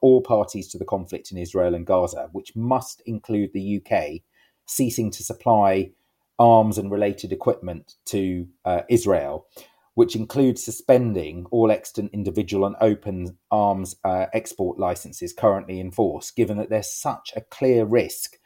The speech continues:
that those weapons will be used to kill civilians in Gaza and elsewhere. And I'm really sad to say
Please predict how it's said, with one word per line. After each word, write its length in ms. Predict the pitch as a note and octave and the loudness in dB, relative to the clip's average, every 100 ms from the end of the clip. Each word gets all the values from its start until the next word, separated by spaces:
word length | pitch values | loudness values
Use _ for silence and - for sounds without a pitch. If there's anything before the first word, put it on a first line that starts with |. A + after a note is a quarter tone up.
| _ _ _ | _ _ _
that 160 | - G#2 | -6 4
those 240 | A#2 A#2 | 6 6
weapons 420 | G2 A2+ - G2 - | 6 2 0 -6 -6
will 100 | F2+ | -6
be 100 | F#2+ | -2
used 400 | G#2+ G#2+ F#2 - | 0 0 0 -10
to 60 | |
kill 220 | - A2+ | -4 -2
civilians 540 | G2 G2+ A2 G2 F#2 F2 | -2 -2 0 0 -4 -6
in 100 | F#2 | 0
Gaza 360 | G2+ F#2+ F#2 | 4 4 2
and 100 | F#2+ | -2
elsewhere. 680 | F#2 F2+ - G2+ F#2 C#2+ D2 _ _ _ _ - | -2 -4 -4 0 0 -2 -10 _ _ _ _ -6
And 80 | |
I'm 180 | G#2+ A#2 | -2 0
really 360 | B2+ D#3 C#3 A2 | 2 4 2 0
sad 340 | - F#2+ F2 | -2 -2 -4
to 100 | - | -12
say 440 | - F#2 C#2+ D#2 | -6 -4 -4 -8